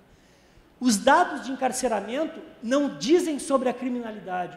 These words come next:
Os dados de encarceramento revelam a, a, a atividade policial. Isso o Becker nos ensinou há anos, na metodologia de ensino das, da, da, da ci-, da, das ciências sociais. Tem um livro, um capítulo sobre, sobre crime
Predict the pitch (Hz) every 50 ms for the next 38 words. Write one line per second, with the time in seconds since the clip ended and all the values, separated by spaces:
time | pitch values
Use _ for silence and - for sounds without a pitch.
0 | - - 214 202 170 165 226 226 262 320 311 311 277 226 214 254 240 247 240 -
1 | - 240 220 202 196 208 233 269 269 294 - 247 254 240 196 170 208 220 240 285
2 | 320 339 294 220 - - - - - - - - - - - - _ _ _ _
3 | _ _ _ - - - - - - 233 226 226 - - - 208 202 214 214 -
4 | 285 254 269 214 240 262 294 277 320 - - 320 320 349 - - - 302 294 330
5 | 330 - - - - - - - - - - - _ _ _ _ _ _ _ 233
6 | 247 - 349 330 226 226 294 370 370 - 330 269 240 247 233 196 254 233 - -
7 | 226 247 294 339 330 320 359 403 392 339 226 - - - - - - - - -
8 | - - - _ _ _ _ _ _ _ _ _ _ - 214 196 208 214 233 233
9 | 240 262 240 254 254 240 185 214 285 302 302 - - - - - - 262 269 262
10 | - - 269 294 294 302 294 294 285 254 277 - 254 220 240 240 233 202 226 226
11 | 214 202 185 226 208 - 247 254 240 185 180 185 180 165 156 160 160 - 247 -
12 | 254 254 247 - - 302 285 285 - 269 294 320 - 302 - 247 247 240 233 269
13 | 320 339 349 - - - - - - 240 240 262 269 262 - 339 339 359 330 -
14 | 302 277 269 226 - - - - 190 233 240 220 233 233 - - 294 330 381 370
15 | 302 196 - - - -